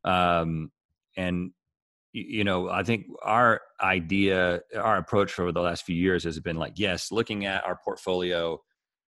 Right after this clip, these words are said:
of our content and our revenue streams from five years ago, which was very, very much dependent on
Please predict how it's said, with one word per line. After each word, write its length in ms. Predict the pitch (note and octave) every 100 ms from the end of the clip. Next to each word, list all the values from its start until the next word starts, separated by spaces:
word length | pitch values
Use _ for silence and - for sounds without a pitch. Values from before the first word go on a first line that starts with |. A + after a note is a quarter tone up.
| _ _
of 100 | E2
our 100 | E2
content 640 | - F#2 G2 F#2 F#2+ F2+ E2+
and 100 | E2
our 100 | D#2+
revenue 340 | F#2 F#2 F2+
streams 680 | E2+ - F2 D#2+ D2+ - -
from 160 | - D#2
five 300 | - E2 D2+
years 200 | G2 A#2+
ago, 460 | F#2+ F2 D#2+ D#2 D2+ _
which 220 | F2+ -
was 280 | E2+ D2+ - -
very, 520 | E2+ F#2 A2 A#2 G#2
very 220 | F#2+ F#2
much 300 | F2+ F2 -
dependent 520 | F2 - F#2 F2 E2 -
on 360 | E2+ D#2+ E2